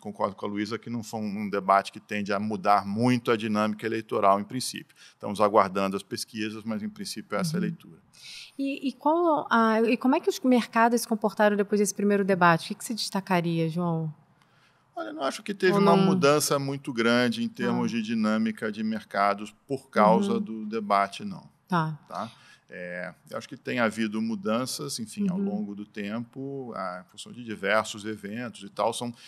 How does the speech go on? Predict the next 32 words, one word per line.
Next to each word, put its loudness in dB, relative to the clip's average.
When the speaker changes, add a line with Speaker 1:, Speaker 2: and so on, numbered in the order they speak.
Speaker 1:
propostas 4
muito -2
diferentes, -4
de -18
fato, -4
como -14
a -14
Luísa -18
falou, -10
é, -8
em -4
di-, -12
diferentes -10
aspectos, -6
mas -8
como -10
tá -4
muito -8
dividido -4
ainda, -2
acho -12
que -14
o -10
mercado -6
ainda -6
não -8
tá -2
muito -4
posicionado -4
pra -10
isso, -14
né? -16